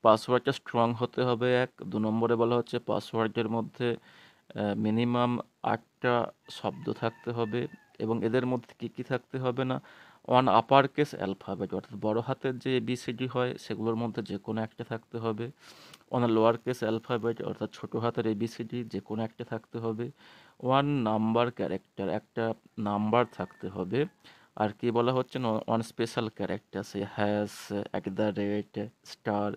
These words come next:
এই যে সাইনগুলো আছে এদের মধ্যে যে কোনো একটা আমাকে দিতে হবে। তো আমি একটা পাসওয়ার্ড ক্রিয়েট করেই নেই আমরা, তো আমি একটা পাসওয়ার্ড, পাসওয়ার্ড আমি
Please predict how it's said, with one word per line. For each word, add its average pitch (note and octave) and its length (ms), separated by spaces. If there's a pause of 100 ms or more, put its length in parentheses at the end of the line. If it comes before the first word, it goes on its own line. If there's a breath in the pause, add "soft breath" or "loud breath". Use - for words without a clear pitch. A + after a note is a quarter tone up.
(140)
এই C3+ 100
যে C#3 180 (520 loud breath)
সাইনগুলো A#2 560
আছে - 120
এদের G#2+ 200
মধ্যে G#2+ 260
যে G2+ 140
কোনো G2 200
একটা D#3+ 340 (180)
আমাকে G#2 320
দিতে G2+ 260
হবে। G2 300 (180)
তো B2+ 80
আমি C3 200 (460 loud breath)
একটা B2+ 320
পাসওয়ার্ড B2 500 (100)
ক্রিয়েট A2+ 240 (120)
করেই A#2 360
নেই A#2+ 240
আমরা, A2+ 360 (480 soft breath)
তো A2+ 80
আমি A2+ 120
একটা A2+ 220
পাসওয়ার্ড, A2+ 580 (160)
পাসওয়ার্ড A2 440
আমি A#2+ 100